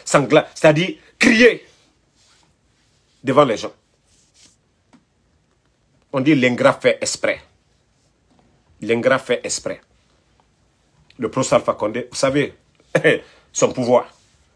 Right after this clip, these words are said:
il pouvait l'envoyer, le juger. Mais quand on est réfléchi, si vous voyez aujourd'hui, là, il m'a dit, eux-mêmes, là, ils sont en train de tout monter,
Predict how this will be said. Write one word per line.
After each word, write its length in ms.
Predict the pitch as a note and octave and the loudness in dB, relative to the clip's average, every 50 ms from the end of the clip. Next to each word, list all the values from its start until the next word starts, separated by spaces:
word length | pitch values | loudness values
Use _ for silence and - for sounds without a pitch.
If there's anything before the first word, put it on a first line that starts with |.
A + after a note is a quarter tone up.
| _ _ _ _ _ _ _ _ _ _ _ _ _ _ _ _ _ _ _ _ _ _ _ _ _ _ _ _ _ - | _ _ _ _ _ _ _ _ _ _ _ _ _ _ _ _ _ _ _ _ _ _ _ _ _ _ _ _ _ -8
il 100 | C3+ - | -8 -8
pouvait 240 | - B2 A2+ C#3+ C#3+ | -8 2 4 4 4
l'envoyer, 580 | B2+ B2 A#2 F#2+ A2+ A#2 A#2 B2+ C3+ C#3+ - _ | 4 0 -2 2 2 2 2 2 -4 -8 -12 _
le 100 | - A2+ | -6 -4
juger. 420 | A2 A2+ A#2 A#2 G#2+ B2 C3 - - _ _ _ _ _ _ _ _ _ _ _ _ _ _ _ _ _ _ _ _ _ _ _ _ _ _ _ _ _ _ _ _ _ _ _ _ _ _ _ _ _ _ _ _ _ _ _ _ _ _ _ _ _ _ _ _ - | -4 -4 -4 -4 -4 -4 -6 -6 -10 _ _ _ _ _ _ _ _ _ _ _ _ _ _ _ _ _ _ _ _ _ _ _ _ _ _ _ _ _ _ _ _ _ _ _ _ _ _ _ _ _ _ _ _ _ _ _ _ _ _ _ _ _ _ _ _ -6
Mais 260 | G#2+ G#2 F#2+ F2 - _ _ _ _ _ _ _ _ _ _ _ _ _ _ _ _ _ _ _ _ _ _ _ _ - | -4 -4 -4 -4 -8 _ _ _ _ _ _ _ _ _ _ _ _ _ _ _ _ _ _ _ _ _ _ _ _ -6
quand 200 | B2+ B2+ - B2+ | -6 -4 -2 -4
on 100 | A2 G2+ | -4 -4
est 80 | F#2 | -4
réfléchi, 520 | F#2 G#2+ G#2+ - A#2 G#2+ - - - D#2 - _ _ _ _ _ _ _ _ _ _ | -8 -10 -10 -8 -10 -10 -8 -10 -12 -16 -20 _ _ _ _ _ _ _ _ _ _
si 180 | _ - - C#3+ | _ -6 -4 -2
vous 140 | C3+ A#2+ G#2+ | -2 -2 0
voyez 180 | F#2+ A2 A2 | 0 0 2
aujourd'hui, 580 | A2+ A2 G#2 F2+ G2 F#2+ E2+ G2+ A2+ G#2 - _ _ _ _ _ _ _ _ _ _ _ _ _ _ _ _ _ _ _ _ _ _ | 2 0 -2 -2 -6 -8 -8 -8 -10 -10 -12 _ _ _ _ _ _ _ _ _ _ _ _ _ _ _ _ _ _ _ _ _ _
là, 160 | F#2+ B2+ - | 2 4 4
il 80 | - A#2 | 4 2
m'a 120 | G#2+ G#2 | -2 -2
dit, 300 | G2+ G#2 A#2+ G#2 A2 - - D#3+ | -2 -2 -4 -4 -4 -4 2 4
eux-mêmes, 360 | D3+ C#3+ C3 B2+ B2 A2 G#2 | 4 6 6 4 2 2 -2
là, 100 | G2 - - _ _ _ | -8 -10 -12 _ _ _
ils 80 | B2 A#2+ | -6 -2
sont 140 | - - A#2 | 0 0 0
en 80 | A#2 | 2
train 160 | - D3 C#3+ | 2 2 2
de 100 | C#3 B2+ | 2 0
tout 220 | A#2 - - F3 D#3+ | -4 -2 0 0 2
monter, 340 | C3+ A#2+ A#2 - C3 A#2+ | 2 0 0 -2 -6 -10